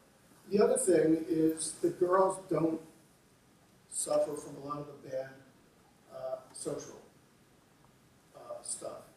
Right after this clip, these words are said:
I'm talking about Michael Vick. I shouldn't say suffer from it. They don't participate.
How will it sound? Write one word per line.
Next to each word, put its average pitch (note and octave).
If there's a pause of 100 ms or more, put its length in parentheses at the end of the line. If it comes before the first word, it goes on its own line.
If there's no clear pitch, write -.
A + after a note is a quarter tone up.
(560)
I'm C#3 (120)
talking C3+
about C3+ (480)
Michael D3+
Vick. C#3 (380)
I -
shouldn't C#3
say C#3
suffer -
from -
it. -
They D#3
don't -
participate. -